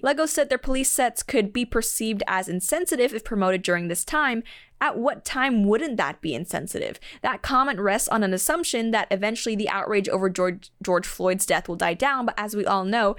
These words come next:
that doesn't mean the police are going to stop killing black people. These people actually live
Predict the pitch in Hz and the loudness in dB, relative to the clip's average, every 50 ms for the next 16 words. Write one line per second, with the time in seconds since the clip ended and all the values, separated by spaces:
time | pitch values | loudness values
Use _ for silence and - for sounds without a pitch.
0 | - - - - - 208 175 135 190 220 220 220 262 247 254 269 269 277 285 - | -6 -16 -10 -2 0 0 0 2 2 2 2 2 0 -2 -2 -2 -2 -2 0 0
1 | 269 226 214 190 190 - - - 220 226 208 247 170 180 214 208 - 254 269 - | 0 2 2 2 0 0 0 0 0 2 2 2 4 4 2 2 0 0 0 -2
2 | - - - 196 185 190 - - - - - - - 262 233 220 208 208 220 233 | -2 0 0 2 2 2 0 -4 -12 -18 -18 -10 -6 -4 -2 -2 -2 -4 -4 -4
3 | 226 254 269 277 285 349 427 - - - 294 240 - 208 208 220 240 262 - - | -4 -2 0 2 2 2 0 -2 -4 -4 -4 0 0 0 0 0 -2 -6 -6 -8
4 | - - - 220 214 - 254 262 262 - - - 196 - - - - 294 285 226 | -12 -10 -6 -6 -4 -2 -2 -2 -2 -2 -2 -4 -4 -4 -4 -4 -4 -2 0 2
5 | 196 196 202 | 2 2 0